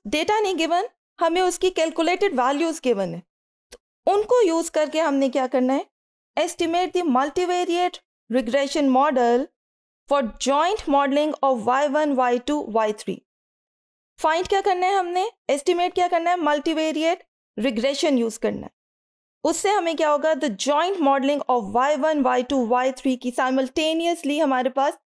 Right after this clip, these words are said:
इक्वेशन आ रही होंगी, इसको हमने कंसीडर करना है। So this is the example of the multivariate multiple regression। कब यूज़ करनी है? जब हमारे पास कंप्यूटेशंस यानी कि आपके पास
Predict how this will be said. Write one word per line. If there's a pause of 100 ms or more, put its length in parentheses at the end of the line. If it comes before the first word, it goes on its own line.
(240)
इक्वेशन
आ
रही
होंगी, (340)
इसको
हमने
कंसीडर
करना
है। (340)
So
this
is
the
example
of
the
multivariate
multiple
regression। (420)
कब
यूज़
करनी
है?
जब
हमारे
पास (680)
कंप्यूटेशंस
यानी
कि (100)
आपके
पास